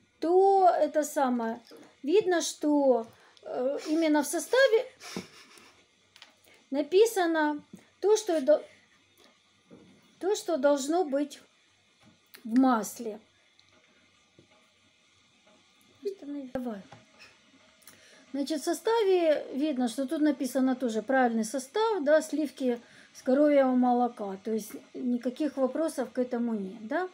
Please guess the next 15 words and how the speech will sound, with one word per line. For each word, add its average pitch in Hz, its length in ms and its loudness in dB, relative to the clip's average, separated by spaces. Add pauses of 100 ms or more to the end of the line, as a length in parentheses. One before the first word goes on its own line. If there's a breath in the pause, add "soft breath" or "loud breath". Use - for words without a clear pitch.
(540 loud breath)
Что - 180 0
ещё 370 300 4
на 285 140 4
упаковке? 226 680 -4
На 254 140 -2
упаковке 349 600 2
мы 311 160 0
видим 302 320 0
сроки 294 360 -4
хранения. 320 580 0
Опять 339 260 -2
же, 302 100 -2
тут 269 180 -4
всё 330 180 0
правильно. 208 640 -2